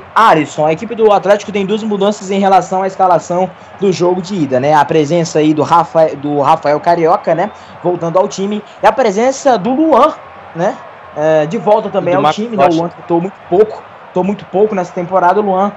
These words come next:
Speaker 1: entrando aí, eu acho que tem mais a agregar do que a desagregar. Inclusive agora ele deu um toque de ombro ali,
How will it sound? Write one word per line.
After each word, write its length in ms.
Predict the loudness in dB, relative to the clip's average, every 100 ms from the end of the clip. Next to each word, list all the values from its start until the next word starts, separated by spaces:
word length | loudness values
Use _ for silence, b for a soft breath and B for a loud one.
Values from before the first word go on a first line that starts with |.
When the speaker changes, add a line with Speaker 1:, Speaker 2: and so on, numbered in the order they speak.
| B -10
Speaker 1:
entrando 360 | -4 -2 0 0
aí, 360 | 0 -2 0
eu 180 | 4 6
acho 380 | 6 4 0 -10
que 100 | -14
tem 460 | -8 -6 -6 -10 -6
mais 380 | -4 -2 0
a 60 | 4
agregar 540 | 4 4 0 2 2
do 100 | 2
que 120 | 0 -2
a 60 |
desagregar. 580 | 0 -2 -2 0 2 2 0 -8
Inclusive 300 | -6 -4 -2
agora 220 | 0 0
ele 100 | -2
deu 120 | -4
um 80 | -4
toque 220 | -2 -4
de 100 | -2
ombro 300 | 0 0 0
ali, 220 | 0 -2